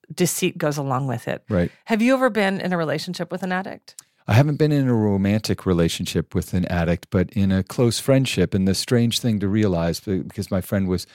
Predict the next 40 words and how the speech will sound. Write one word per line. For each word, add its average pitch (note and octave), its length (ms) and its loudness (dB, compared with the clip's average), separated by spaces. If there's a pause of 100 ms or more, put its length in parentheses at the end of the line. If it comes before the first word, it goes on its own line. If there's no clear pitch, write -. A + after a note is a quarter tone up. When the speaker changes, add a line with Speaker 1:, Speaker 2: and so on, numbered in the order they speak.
(420)
Speaker 2:
exhibiting G#2 540 0
behaviors F#2 800 0 (480)
that G2+ 440 0
just - 420 0
I F#2+ 280 0 (160)
knew G#2 360 2
to - 160 -6
not F#2 340 0
be G2+ 140 0
the F2+ 140 -2
way F2+ 160 2
that E2+ 140 -2
he F#2+ 120 -4
behaved, D#2 460 -4
lying, F2 580 -2 (380)
y-, B2 140 -2
you G#2 100 -2
know, F#2+ 60 2
a G#2+ 80 0
certain A2 240 0
kind G2+ 180 0
of E2 100 -2
lying F#2+ 320 4
and F2 100 0
duplicity. F#2 680 0
And F2 60 2
it F2 140 0
put - 220 -2
me A2+ 160 4
in F#2+ 80 4
the F#2 80 0
position, F2+ 640 0
this F2 180 -2
is, - 160 -6
I F2+ 80 -2
love, E2+ 300 2
Cheryl F#2 360 0
thought E2 260 0
of D#2+ 120 -4
this - 360 -4